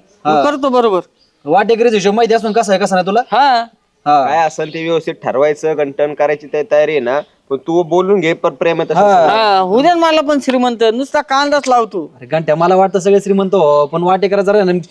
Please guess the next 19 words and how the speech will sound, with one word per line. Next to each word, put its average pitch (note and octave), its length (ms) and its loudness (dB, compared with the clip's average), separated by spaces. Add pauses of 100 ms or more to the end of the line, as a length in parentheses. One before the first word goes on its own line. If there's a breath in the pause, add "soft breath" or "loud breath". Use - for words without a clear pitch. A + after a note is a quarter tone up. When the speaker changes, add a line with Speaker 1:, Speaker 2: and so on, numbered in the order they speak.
(200 soft breath)
Speaker 2:
शेड्यूल C4 300 0
असतं A#3 300 2
त्यांचं F#3 300 -2
वेगळं. D#3 440 2 (220)
Speaker 1:
काय B3 140 0
ते C#4 60 -8
Speaker 2:
किंवा G#3 200 2
Speaker 1:
शेड्यूल C4+ 200 2
नाही, B3+ 180 0
काय B3 160 0
Speaker 2:
खतं, G#3 60 4
Speaker 1:
नाही. G#3 120 4
Speaker 2:
पाण्याचं G3 460 2
कुठं G3 180 0
काय, F#3 100 2
सगळं G#3+ 220 2
जपावं G#3+ 340 2
लागेल F#3+ 260 2
त्याला. E3 320 0